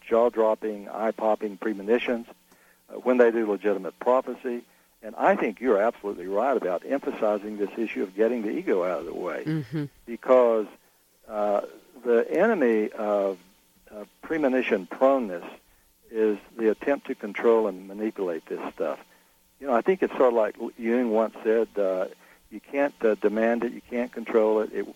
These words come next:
Speaker 1: it doesn't work that way." We have to get down on our knees, he said,
Speaker 2: <laughs>
Speaker 1: give thanks to the universe for whatever the universe decides to present to us. And I think that's right on.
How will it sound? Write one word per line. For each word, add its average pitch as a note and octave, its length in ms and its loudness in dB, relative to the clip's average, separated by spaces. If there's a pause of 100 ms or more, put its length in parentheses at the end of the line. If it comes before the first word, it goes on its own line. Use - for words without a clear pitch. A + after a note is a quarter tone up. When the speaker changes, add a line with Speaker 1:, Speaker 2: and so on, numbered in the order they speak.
(100)
Speaker 1:
it G#2+ 100 -12
doesn't A#2 240 0
work A2+ 240 2
that G#2+ 200 -2
way." A2+ 360 2 (100)
We A#2 160 2
have C#3 260 2
to A2 80 -4
get B2+ 280 2
down A#2+ 240 -2
on A2+ 140 0
our G#2 160 0
knees, B2 440 4
he G2+ 220 -6
said, F#2 280 -4 (380)
Speaker 2:
<laughs> - 360 -4
Speaker 1:
give D#3 180 8
thanks D#3 560 4
to A#2 80 -4
the G#2 100 -6
universe A2 720 2
for G#2 140 -2
whatever C#3 440 4
the A2+ 100 0
universe A#2 380 0
decides A#2 480 0
to A2 80 -8
present A2 460 -4
to F2 160 -2
us. D2+ 100 -8 (560)
And G#2+ 120 -6
I D3 120 2
think C3+ 280 -6
that's G#2+ 260 0
right G2+ 240 0
on. E2+ 200 -10